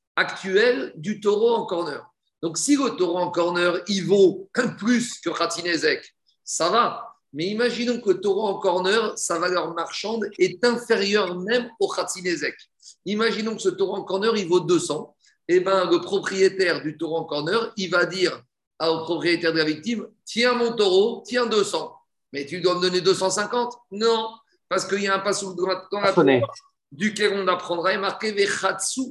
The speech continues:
Speaker 1: et kaspo migufo. » On rentrera d'Oresh que il payera que au maximum la valeur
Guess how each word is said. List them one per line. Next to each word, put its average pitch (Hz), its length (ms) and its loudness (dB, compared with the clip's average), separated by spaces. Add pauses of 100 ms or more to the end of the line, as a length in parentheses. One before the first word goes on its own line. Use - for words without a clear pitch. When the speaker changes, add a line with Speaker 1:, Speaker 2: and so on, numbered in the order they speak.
(120)
Speaker 1:
et 196 140 0
kaspo 226 760 -2
migufo. » 180 720 -2 (340)
On 165 140 -6
rentrera 170 480 -4
d'Oresh 180 420 0
que 202 400 2 (120)
il 185 140 -10
payera 175 520 2
que 247 380 -2
au 208 100 -2
maximum 202 760 -6
la 175 160 4
valeur 180 720 0